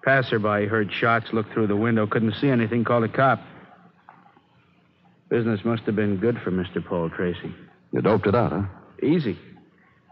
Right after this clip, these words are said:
Speaker 1: A man in his shop this late at night, business must be good. Customers in a rush for things, strive to please. Look what it got him.
Speaker 2: I know, you told me.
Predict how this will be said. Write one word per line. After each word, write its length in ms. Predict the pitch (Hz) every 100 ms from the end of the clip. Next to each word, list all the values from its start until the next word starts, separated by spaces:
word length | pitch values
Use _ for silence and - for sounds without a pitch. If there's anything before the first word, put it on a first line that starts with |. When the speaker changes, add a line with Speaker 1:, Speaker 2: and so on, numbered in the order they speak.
| -
Speaker 1:
A 40 |
man 240 | - 107 127
in 100 | 117
his 100 | 101
shop 320 | - 131 123
this 220 | 139 131
late 200 | 135 139
at 100 | 127
night, 280 | 123 143 151
business 320 | 139 147 147
must 240 | 185 202 -
be 120 | 110
good. 280 | 104 90 - - - _ _ _ _
Customers 500 | - 131 127 131 131
in 100 | 120
a 120 | 107 107
rush 280 | 123 139 -
for 140 | 127
things, 360 | 117 131 143 131
strive 360 | - 131 143 127
to 80 | 120
please. 500 | - 143 151 170 151 - - - - - - -
Look 160 | 101
what 100 | 104
it 100 | 92
got 240 | 104 92 90
him. 100 | 87 -
Speaker 2:
I 80 | 117
know, 140 | 127 101
you 100 | 101
told 320 | 110 95 82
me. 260 | 82 78